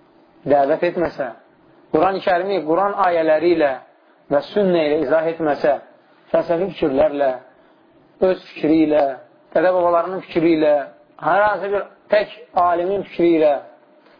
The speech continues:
izah etməyə çalışsa, Quran ayələrini və sünnəni kənara qoysa,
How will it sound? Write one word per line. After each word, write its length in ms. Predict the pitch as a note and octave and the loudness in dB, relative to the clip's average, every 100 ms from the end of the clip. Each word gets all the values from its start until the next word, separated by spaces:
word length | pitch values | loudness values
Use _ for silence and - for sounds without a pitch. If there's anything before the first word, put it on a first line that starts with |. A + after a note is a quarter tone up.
| - | -4
izah 280 | C#3+ F3 E3 | 0 2 0
etməyə 300 | - C#3+ D3 | -4 -4 -2
çalışsa, 460 | D3 C3 A#2+ - G#3+ F#3+ - - _ _ _ _ _ - | 0 -2 -2 0 2 2 -4 -20 _ _ _ _ _ -2
Quran 240 | F3+ F3+ | 0 2
ayələrini 440 | E3 C#3 C3 B2 B2 | 0 2 0 0 -2
və 100 | B2+ | -2
sünnəni 500 | - G3 E3+ C#3+ B2+ B2 D#3 | 0 -2 0 0 -4 -8 -6
kənara 400 | - C#3 D3 E3 | -4 0 0 0
qoysa, 400 | D3 C#3+ - | 0 -2 0